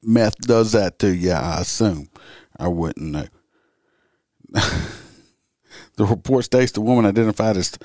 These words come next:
thirty-nine-year-old Tina Dunn. God, that woman's had a rough-ass life, that's all I gotta say. Uh, she reportedly stole a public safety vehicle the previous night.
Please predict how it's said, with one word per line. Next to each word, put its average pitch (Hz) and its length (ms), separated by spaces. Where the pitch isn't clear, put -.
thirty-nine-year-old 107 1120
Tina 101 360
Dunn. 98 500
God, - 240
that - 220
woman's - 320
had - 140
a - 40
rough-ass - 640
life, - 260
that's 92 200
all 90 120
I 87 40
gotta 78 220
say. - 280
Uh, 107 280
she - 140
reportedly 135 520
stole 131 440
a 104 40
public 135 480
safety 120 460
vehicle 98 640
the 107 200
previous 98 640
night. 107 380